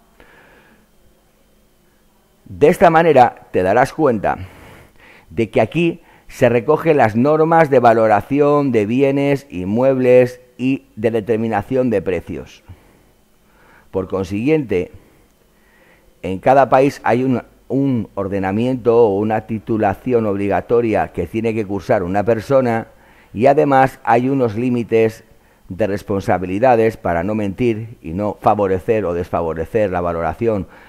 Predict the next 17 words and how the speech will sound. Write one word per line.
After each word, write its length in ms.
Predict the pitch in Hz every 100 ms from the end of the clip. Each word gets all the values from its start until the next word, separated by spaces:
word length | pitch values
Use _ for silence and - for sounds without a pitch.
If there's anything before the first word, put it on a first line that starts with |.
| -
en 120 | 95
función 420 | 92 92 110 113
del 140 | 107 92
deseo 360 | 90 - 107
de 80 | 95
un 100 | 92
particular, 760 | 76 80 80 87 131 123 113 - - - _
condicionantes 800 | - 107 101 - 107 123 110 107
y 60 | 107
advertencias. 840 | 92 92 95 156 113 107 98 - - 98 _ _ _ _ _ _ _ _ _ _ _ _ _ _ -
Valorar 420 | 107 135 147 147
bienes 280 | 156 151 127
inmuebles, 500 | 131 143 143 127 - _ _ -
qué 120 | 151
derechos 460 | 139 127 120 107
tienen, 420 | - 151 107 98 92 - _ -
solares, 800 | - 78 120 127 113 113 -